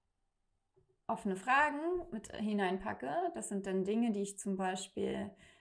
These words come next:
noch nicht genau weiß, könnte ich mir zum Beispiel,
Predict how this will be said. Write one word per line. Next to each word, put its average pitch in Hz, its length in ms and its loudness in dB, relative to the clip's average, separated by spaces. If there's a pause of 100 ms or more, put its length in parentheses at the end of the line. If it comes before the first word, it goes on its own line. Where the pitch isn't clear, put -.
(340)
noch 202 220 -2
nicht - 360 -6
genau 180 580 0
weiß, 170 1040 0 (460)
könnte 202 240 -2
ich 202 100 -6
mir 185 120 0
zum 196 160 -2
Beispiel, 220 420 -4